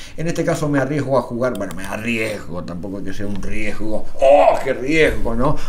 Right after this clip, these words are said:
Pero bueno, me arriesgo de alguna manera a jugar D cinco y a sacar la dama rápido porque veo que tengo esta clavada, puedo cambiar, la dama puede permanecer en el centro de unas jugadas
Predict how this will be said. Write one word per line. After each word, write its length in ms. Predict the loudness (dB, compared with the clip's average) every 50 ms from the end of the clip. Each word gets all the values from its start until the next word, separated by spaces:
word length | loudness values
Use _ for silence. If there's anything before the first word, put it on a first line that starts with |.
| 0 0
Pero 180 | 0 2 4
bueno, 240 | 4 4 4 4 2
me 80 | 2 0
arriesgo 360 | 0 2 2 2 2 2 2
de 60 | 2
alguna 220 | 2 2 2 2 2
manera 560 | 2 4 6 8 8 8 8 6 6 2 0
a 80 | 0 0
jugar 300 | 2 4 4 4 4 4
D 100 | 0 -2
cinco 260 | -2 -2 -2 0 0
y 60 | 0
a 60 | 0 -2
sacar 260 | -4 -4 -2 -2 0
la 140 | 2 2 2
dama 260 | 2 2 2 0 0
rápido 420 | 0 0 0 -2 -2 -2 -2 -2
porque 280 | -2 -4 -4 -4 -4 -2
veo 180 | -2 -2 -2
que 80 | -2 -4
tengo 240 | -4 -4 -4 -4 -4
esta 180 | -4 -2 -2
clavada, 640 | -2 0 0 0 0 0 0 0 0 0 0 -2 -2
puedo 280 | 0 0 2 2 2 0
cambiar, 560 | -2 -2 -2 0 0 0 0 0 0 -2 -2
la 160 | -2 -2 0
dama 260 | 0 0 0 -2 -4
puede 320 | -4 -2 -2 0 0 0 -2
permanecer 920 | -4 -8 -12 -6 -4 -2 -2 -2 -2 -4 -4 -4 -2 0 2 2 2 2 0
en 140 | -2 -4
el 120 | -4 -2 0
centro 280 | 2 2 2 0 0
de 60 | -2 -4
unas 100 | -6 -6
jugadas 380 | -4 -2 0 0 0 -2 -4